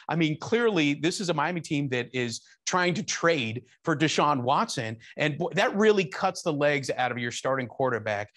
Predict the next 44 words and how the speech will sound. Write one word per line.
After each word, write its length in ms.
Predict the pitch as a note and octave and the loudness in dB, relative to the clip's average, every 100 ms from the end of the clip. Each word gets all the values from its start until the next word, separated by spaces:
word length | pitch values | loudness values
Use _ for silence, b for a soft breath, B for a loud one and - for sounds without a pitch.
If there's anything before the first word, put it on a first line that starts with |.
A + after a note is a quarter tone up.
| B B | B B
when 320 | B2 A#2+ A#2+ - | 0 2 0 0
everybody 560 | D3+ F#3 G#3 F#3 F#3 F3 | 2 4 4 4 2 2
on 240 | D3+ D3+ | 0 0
the 80 | D3 | 0
roster 460 | C3 B2+ A2+ C#3 B2+ | 0 -2 -2 -6 -4
knows 460 | A#2 A2 G#2 G#2 B B - | -2 -2 -4 -8 B B -2
that 300 | A#2+ A#2 - _ - | 0 0 -6 _ -8
this 300 | C3+ F3+ - | 2 2 2
team 320 | - G#3+ F#3 | -2 0 2
is 100 | C#3 | 0
trying 360 | - E3+ D#3 C#3+ | 0 0 0 -2
to 100 | C3+ | -4
bring 320 | D3 D#3 D3+ | 0 0 2
in 240 | D3 D3 C#3+ | 2 0 -2
a 100 | C3 | -4
better 300 | A#2+ C#3 C3 | 0 0 -2
quarterback 560 | - D#3+ C#3+ A#2+ A2 - | -4 -2 -2 -2 -4 -8
instead 300 | A2+ F#3+ E3 | -4 0 0
of 120 | A#2+ | -2
you. 200 | A#2 A#2+ B B | -2 -4 B B
And 100 | A3 | 2
let's 200 | B3 C4+ | 2 2
be 140 | C4 A#3 | 2 0
honest, 320 | A3+ F3+ - | 0 -2 -2
you 80 | F#3+ | -2
know, 120 | E3+ | -2
Tua 320 | - C#4 C4+ | -2 2 2
has 240 | G#3+ E3 | 0 -2
not 240 | F3+ F3+ D#3 | -2 -2 0
been 160 | F3 | 0
outstanding, 640 | D#3 C#3 - C4+ C#4 A#3 F3 | 0 -4 -4 -2 0 0 2
but 260 | C4 C4 B B B | 2 2 B B B
he 80 | - | -4
did 180 | G#3+ D4 | 0 2
throw 160 | D#4+ C#4 | 2 2
four 520 | C#4 C4 B3+ B3 B3+ | 2 6 6 4 0
touchdowns 640 | G#3 F#3 - B2 G#2 G#2+ - B - | -2 -2 -2 -4 -4 -8 -16 B -2
in 100 | D#3+ | 0
the 80 | |
last 360 | C3+ C3+ C#3 - | 2 2 0 -2
game. 280 | C3 A2+ A2+ | -2 -2 -2
He, 480 | C3 G#3 F3+ F#3 - | -4 -4 -4 -6 -4
he 140 | G3 | -4
has 440 | D#3 A3 B3+ C#4 | 0 0 2 0